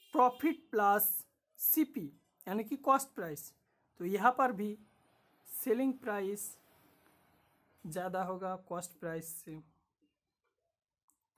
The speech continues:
उसके बाद चलते हैं selling price is equal to cost price minus loss, तो इस कंडीशन में आपका जो होगा कॉस्ट प्राइस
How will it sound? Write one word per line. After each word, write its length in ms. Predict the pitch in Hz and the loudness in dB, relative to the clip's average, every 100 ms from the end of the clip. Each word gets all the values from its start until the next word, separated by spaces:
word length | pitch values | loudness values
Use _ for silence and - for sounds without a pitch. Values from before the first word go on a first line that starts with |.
| _ _ _ - | _ _ _ -14
उसके 180 | - 190 | -8 -2
बाद 200 | 202 196 | -2 0
चलते 360 | 220 220 226 226 | -2 0 0 0
हैं 200 | 220 - _ _ _ | -4 -14 _ _ _
selling 440 | - - 254 254 254 247 | -6 -2 2 2 2 0
price 340 | 247 247 - - _ _ _ _ | 0 0 -2 -10 _ _ _ _
is 140 | 190 202 | -8 -2
equal 200 | 220 214 214 | 0 0 -4
to 60 | 208 - _ _ - | -6 -8 _ _ 0
cost 260 | 220 233 - | 2 2 0
price 280 | 254 247 240 | 2 2 0
minus 380 | 220 214 208 214 | -4 -2 -2 -2
loss, 260 | 233 226 175 - - _ _ _ _ _ _ _ _ _ _ | 0 2 0 -6 -16 _ _ _ _ _ _ _ _ _ _
तो 40 | 190 | -4
इस 180 | 208 - | -4 -2
कंडीशन 480 | 233 226 220 226 | -2 -2 -4 -6
में 260 | 214 208 208 _ _ _ _ _ _ _ _ _ - | -4 -6 -10 _ _ _ _ _ _ _ _ _ -4
आपका 320 | 185 185 220 | -4 -2 -2
जो 140 | 214 202 | -2 -2
होगा 260 | 190 185 185 - - _ _ _ _ _ _ _ | -4 -6 -6 -12 -20 _ _ _ _ _ _ _
कॉस्ट 360 | 208 220 220 - | 2 2 0 -8
प्राइस 500 | 202 196 185 - | -4 -4 -6 -10